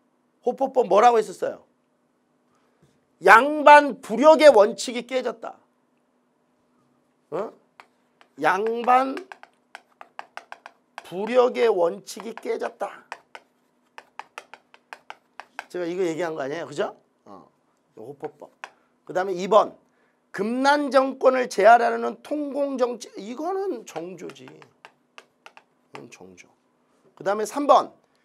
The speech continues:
결작세가 신설되면서 지주들의 부담이 증가하였다. 결작은 언제 생기는 거야? 이건 균역법이잖아요. 이게 영조잖아. 그죠?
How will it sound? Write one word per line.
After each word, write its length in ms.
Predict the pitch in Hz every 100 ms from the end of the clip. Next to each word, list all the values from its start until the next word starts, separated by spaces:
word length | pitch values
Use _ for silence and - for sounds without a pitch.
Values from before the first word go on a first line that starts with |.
| _ -
결작세가 880 | 160 196 - 269 - - 262 -
신설되면서 1080 | 220 254 240 233 233 220 214 208 202 277 453 - _ _ _ -
지주들의 720 | 190 190 233 214 247 233 220
부담이 460 | - 185 190 208 202
증가하였다. 680 | - 160 156 143 110 - - _ _ _
결작은 540 | - 156 175 269 285
언제 280 | 196 139 175
생기는 340 | - 147 123 120
거야? 220 | 214 - _ _ _ _ _ _
이건 180 | - 90
균역법이잖아요. 880 | - 156 208 226 - 165 - 120 - - _ - _ - - _ - _ _ _ - _ _ - - _ - - 269
이게 200 | 254 185
영조잖아. 560 | 151 208 233 226 165 98 - - _ - - -
그죠? 180 | 151 190